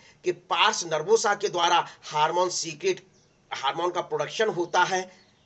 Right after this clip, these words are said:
कि नहीं होता है, तो आप ध्यान में रखेंगे हार्मोन का यहाँ प्रोडक्शन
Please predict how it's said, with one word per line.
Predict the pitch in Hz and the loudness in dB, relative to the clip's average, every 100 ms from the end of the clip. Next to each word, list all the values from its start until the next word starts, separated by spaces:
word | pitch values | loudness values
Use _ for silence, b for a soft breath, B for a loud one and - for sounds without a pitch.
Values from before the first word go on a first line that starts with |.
| _ | _
कि | 214 | 2
नहीं | 180 160 254 | 4 2 2
होता | 202 156 151 | 2 2 2
है, | 139 135 | 2 2
तो | 175 | 0
आप | 156 160 | 2 2
ध्यान | 147 131 | 0 -6
में | 139 | -4
रखेंगे | - 143 139 220 - B B | -6 -6 2 2 2 B B
हार्मोन | - 143 151 156 | -2 0 2 0
का | 156 151 | 0 0
यहाँ | 143 135 | 0 -4
प्रोडक्शन | 139 135 - 165 | -6 -6 -4 -6